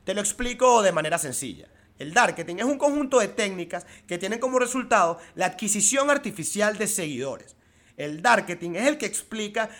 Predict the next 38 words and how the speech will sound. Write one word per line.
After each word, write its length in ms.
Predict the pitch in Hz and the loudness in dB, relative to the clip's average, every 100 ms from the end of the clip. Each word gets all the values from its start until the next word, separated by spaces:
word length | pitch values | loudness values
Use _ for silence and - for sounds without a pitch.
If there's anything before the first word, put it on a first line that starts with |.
| - | -14
cuando 240 | - 202 214 | -4 0 2
a 40 | |
veces 280 | 240 285 247 | 2 0 -2
entramos 340 | 208 202 240 | -2 -4 -2
a 60 | 208 | -4
redes 260 | 175 180 202 | -2 -2 -2
sociales 580 | - 185 180 175 185 - - | -2 2 2 2 -2 -8 -12
y 80 | - | -4
vemos 260 | 202 247 247 | -2 0 0
que 120 | 226 | 0
algún 240 | 180 190 | 0 -2
influenciador 880 | 226 214 196 170 151 147 170 185 180 | -4 -4 -2 -2 -2 -2 0 2 0
o 80 | 175 | 0
alguna 320 | 165 190 220 | -4 -4 -4
modelo 500 | 208 165 175 180 190 - - | -2 -2 -2 -2 -4 -6 -6
de 100 | 226 | -2
manera 240 | 240 277 302 | 0 2 4
repentina 720 | 294 - 180 220 220 226 220 - _ | 4 2 -8 -6 -4 -2 -2 -6 _
tiene 180 | 240 | -4
una 140 | 262 254 | -2 0
serie 300 | 254 233 247 | 0 0 0
de 60 | |
seguidores 500 | 247 247 226 180 180 | -2 -4 -2 -2 -4
que 100 | - | -6
antes 240 | 147 143 151 | -8 -6 -6
no 140 | 156 | -6
tenía. 420 | 147 139 95 - - _ _ - | -6 -10 -12 -18 -20 _ _ -14
El 220 | 143 165 | -12 2
marketing 540 | 254 247 254 254 247 208 - | 2 4 -2 -4 -6 -6 -6
es 140 | - | 0
el 100 | 285 | 0
que 100 | 277 | 0
justifica 800 | 220 202 170 151 220 196 - 170 165 - 185 | -4 -6 -6 -10 -8 -8 -4 -4 -4 -12 -10
este 220 | 170 262 | -6 -4
tipo 300 | 262 254 247 | -2 0 -2
de 60 | |
adquisición 540 | 240 233 202 - 208 175 | -2 -6 -6 -2 -2 -2
artificial 720 | 135 185 220 220 214 190 180 | -6 -12 -8 -4 0 2 0